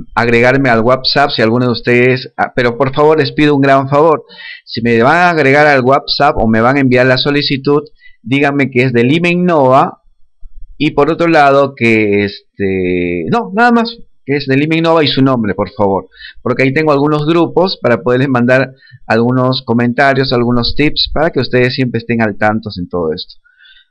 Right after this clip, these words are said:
Eh, también les pido un gran favor, yo tengo acá mi fanpage, les voy a pasar el enlace, a ver si ustedes me pueden, pueden leer un poco el contenido que hay en mi fanpage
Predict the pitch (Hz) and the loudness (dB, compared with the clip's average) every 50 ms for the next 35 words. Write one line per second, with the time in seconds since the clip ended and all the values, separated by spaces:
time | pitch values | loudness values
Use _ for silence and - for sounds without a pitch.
0 | _ _ _ - - 104 107 104 101 101 101 101 101 95 - - - - _ _ | _ _ _ -6 -2 0 0 2 0 0 0 -2 -4 -6 -8 -12 -16 -20 _ _
1 | - - 123 127 147 165 180 170 165 - - 160 160 160 156 151 147 143 147 147 | -6 -4 -2 0 0 0 0 0 -2 -2 0 0 2 2 2 2 0 0 0 0
2 | 135 160 156 165 185 170 143 107 - - 101 123 123 120 156 151 147 135 131 - | 0 0 0 2 2 2 0 -2 -4 -4 -4 -4 -2 0 0 0 0 0 0 0
3 | 151 151 143 135 123 120 110 107 - 143 143 147 135 139 160 151 156 170 185 - | 0 2 2 0 0 0 0 0 0 0 0 0 0 0 0 2 2 0 -2 -6
4 | - - _ _ _ _ _ _ _ - - 101 104 120 123 120 - 117 107 127 | -8 -12 _ _ _ _ _ _ _ -12 -8 -4 -2 -2 -2 0 -2 -2 0 0
5 | 123 127 127 127 131 135 135 143 139 131 131 - - 151 170 - - - - - | 0 0 2 0 2 2 2 2 2 2 0 0 -4 -6 -6 -8 -12 -14 -14 -12
6 | - - - - - - - - - - - 117 131 151 160 156 147 135 131 151 | -12 -12 -10 -10 -10 -10 -10 -10 -8 -4 0 0 2 2 0 -2 -4 -2 0 0
7 | 151 151 156 151 139 135 135 135 135 135 135 135 135 139 139 135 104 95 85 - | 0 0 0 0 -2 -2 -2 0 0 2 2 2 2 2 0 -2 -4 -6 -8 -4
8 | - 139 139 139 135 131 131 120 120 123 131 139 135 135 131 123 131 131 127 127 | -2 0 2 2 2 2 2 2 2 2 2 0 0 0 0 0 0 -2 0 -2
9 | 123 113 - 120 123 135 135 131 131 131 117 120 123 120 123 120 117 120 147 143 | -2 -2 -2 0 0 0 0 0 0 0 0 0 2 0 0 0 0 0 0 0
10 | 135 135 139 147 175 202 196 - - | 0 0 0 0 0 -2 -4 -8 -14